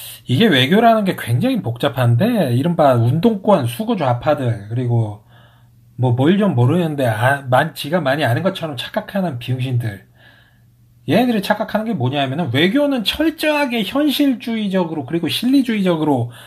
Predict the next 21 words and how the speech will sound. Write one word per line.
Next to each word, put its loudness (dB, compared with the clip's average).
접근을 0
해야 4
된다는 -2
거고, 0
이른바 4
외교에 0
있어서 -4
단절이, 0
단절과 2
새 -2
출발이라-, 2
발이라는 2
건 -6
전혀 0
없다는 0
것이죠. -4
김대중 4
정-, 0
김대중 0
대통령 0
시절에, -2